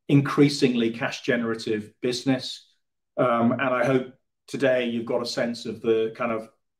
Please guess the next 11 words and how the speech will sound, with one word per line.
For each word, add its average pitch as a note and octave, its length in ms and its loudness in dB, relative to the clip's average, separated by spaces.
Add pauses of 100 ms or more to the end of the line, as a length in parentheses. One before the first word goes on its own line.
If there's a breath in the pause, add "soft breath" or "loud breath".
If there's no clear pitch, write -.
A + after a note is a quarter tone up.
(760)
upbeat C3+ 500 2
and A#2+ 100 4
ambitious A#2+ 640 -2
team, C#3 400 0
and, A#2 340 -2
and A#2+ 200 0
we've A#2 220 0
been A#2 200 0
delighted A#2 460 -4
to - 80 -8
bring A2 420 -2